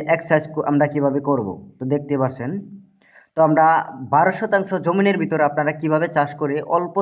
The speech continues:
সময়ের মধ্যে বাজারজাত করতে পারবেন। এই তেলাপিয়া মাছগুলো সারা বাংলাদেশে কিন্তু ডেলিভারি দেওয়া হয়, আর তেলাপিয়া মাছগুলো খেতে অনেকটা সুস্বাদু। এই তেলাপিয়া মাছ মূলত হচ্ছে ভাইরাস মুক্ত মাছ, তো আপনারা চাষ করে অল্প সময়ের মধ্যে বাজারজাত করতে পারবেন। তো সর্বোচ্চ আপনারা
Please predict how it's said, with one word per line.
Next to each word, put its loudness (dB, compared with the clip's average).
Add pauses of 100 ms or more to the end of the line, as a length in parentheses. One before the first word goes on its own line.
সময়ের -4
মধ্যে -2
বাজারজাত 2 (100)
করতে -6
পারবেন। -8 (420)
এই -4
তেলাপিয়া 4
মাছগুলো 2 (220)
সারা 2
বাংলাদেশে 0
কিন্তু -2 (100)
ডেলিভারি 2
দেওয়া 4
হয়, 2 (140)
আর 6
তেলাপিয়া 2
মাছগুলো 0 (140)
খেতে -2 (100)
অনেকটা -2
সুস্বাদু। -4 (680)
এই 2
তেলাপিয়া 6
মাছ 4 (240)
মূলত 0
হচ্ছে 0 (120)
ভাইরাস 4
মুক্ত -4 (100)
মাছ, -10 (240)
তো -10 (100)
আপনারা 4 (200)
চাষ 2 (100)
করে -2 (200)
অল্প -4 (140)
সময়ের -2
মধ্যে -2
বাজারজাত 0
করতে -6
পারবেন। -8 (600)
তো 0 (120)
সর্বোচ্চ 2 (120)
আপনারা 2